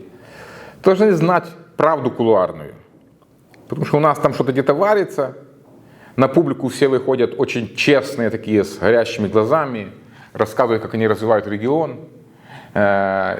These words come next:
и, так сказать, как они заботятся о регионе. Э, понимаете, у нас на сьогодні четвертий рік війни.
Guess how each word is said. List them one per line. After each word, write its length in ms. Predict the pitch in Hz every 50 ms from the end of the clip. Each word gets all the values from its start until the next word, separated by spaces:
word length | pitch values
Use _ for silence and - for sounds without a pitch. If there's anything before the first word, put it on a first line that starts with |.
| - -
и, 460 | 101 101 104 107 104 104 104 104 98 -
так 100 | 104 -
сказать, 260 | - - 95 104 98
как 200 | - 113 101 -
они 160 | 104 107 107
заботятся 380 | 98 104 101 104 110 92 - 104
о 20 |
регионе. 600 | 98 104 101 107 127 156 175 165 143 127 117 104 104 - - - - - - - - - - - - - -
Э, 480 | - 98 98 98 101 101 104 104 -
понимаете, 560 | - 143 170 214 240 226 233 240 123 98 85 85 - - - - - - - -
у 80 | 123 127
нас 440 | 160 190 214 208 - - - - - - - - - - - - - - - - - - - - - - - - - - - - - - - - - - - - - - - - -
на 60 | 120
сьогодні 600 | 120 - 147 143 170 196 185 139 117 98 80 - - - - - - - - -
четвертий 540 | - - 143 131 - 165 185 196 185 - 143
рік 160 | 127 143 139
війни. 280 | 123 120 107 90 78 71